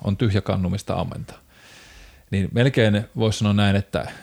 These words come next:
että treenaamisen perusprinsiippiin kuuluu ehdottomasti se, että sä osaat ensin palautua oikein. Sulla on palautumismekaniikat oikein, jotta sä saat sen anabolian käyntiin, eli den kasvutekijät sinne kuntoon, ja sit vasta ruvetaan treenaa kovaa.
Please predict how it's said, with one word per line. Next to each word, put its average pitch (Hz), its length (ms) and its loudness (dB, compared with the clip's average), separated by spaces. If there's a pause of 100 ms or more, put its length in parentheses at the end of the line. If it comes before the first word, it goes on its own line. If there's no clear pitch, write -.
että - 220 -8
treenaamisen 101 560 2
perusprinsiippiin 98 1160 -2
kuuluu 92 440 -2
ehdottomasti - 480 -2
se, - 80 -2
että 95 140 -6
sä 90 140 -4
osaat 92 260 -2
ensin 98 340 -2
palautua 92 440 0
oikein. - 420 -4
Sulla - 120 -6
on 98 60 -4
palautumismekaniikat 101 880 -2
oikein, 95 380 -2
jotta - 220 -6
sä 101 120 -4
saat 113 140 -4
sen - 160 -6
anabolian 92 560 0
käyntiin, 95 520 -4 (320)
eli 92 100 -6
den 92 140 -2
kasvutekijät 98 920 -2
sinne 98 220 -2
kuntoon, 87 420 -2
ja 110 60 -2
sit 165 200 -4
vasta 110 200 0
ruvetaan 90 200 0
treenaa 90 340 -2
kovaa. - 320 -6